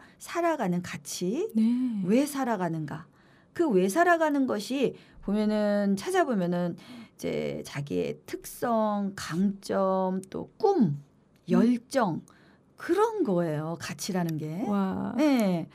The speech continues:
Speaker 1: 그런 것을 이제 찾아 나가는 과정이죠. 이제 아주 쉬운 말로 하면 자기가 살아가고 있는 자체를 그냥 그런,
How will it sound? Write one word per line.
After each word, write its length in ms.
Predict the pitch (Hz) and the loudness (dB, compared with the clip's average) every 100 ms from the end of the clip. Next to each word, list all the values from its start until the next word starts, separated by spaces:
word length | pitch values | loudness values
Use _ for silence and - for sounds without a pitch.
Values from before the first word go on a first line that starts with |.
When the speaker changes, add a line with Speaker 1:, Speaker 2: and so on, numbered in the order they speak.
| - - - | -18 -20 -6
Speaker 1:
그런 260 | - 339 359 | 0 2 4
것을 500 | 320 311 330 330 311 | 4 4 2 2 2
이제 280 | 208 185 185 | 2 2 0
찾아 420 | - 339 311 262 | -4 0 2 2
나가는 1160 | 185 160 202 190 180 165 151 - - 190 196 180 | 0 -2 0 2 0 0 -4 -4 0 2 2 0
과정이죠. 1120 | - 180 311 285 165 151 156 165 185 175 165 _ - - - - - - | -4 0 2 2 0 -4 -4 -4 -2 -4 -6 _ -20 -20 -20 -20 -20 -6
이제 120 | 196 | 0
아주 240 | 180 208 | 2 2
쉬운 300 | 254 - 381 | 2 0 2
말로 240 | 349 262 247 | 2 2 2
하면 480 | 285 262 339 233 - - _ | 2 4 6 4 0 -14 _
자기가 580 | - 196 233 262 269 269 | -6 -2 0 4 4 4
살아가고 680 | 269 349 359 320 285 240 247 | 2 0 2 2 2 2 2
있는 460 | 196 214 214 208 - _ _ - | 4 2 0 -4 -10 _ _ -12
자체를 520 | - - 294 277 240 | -10 -2 2 4 4
그냥 380 | 180 175 220 151 | 2 2 0 -2
그런, 400 | - 202 208 | 0 2 2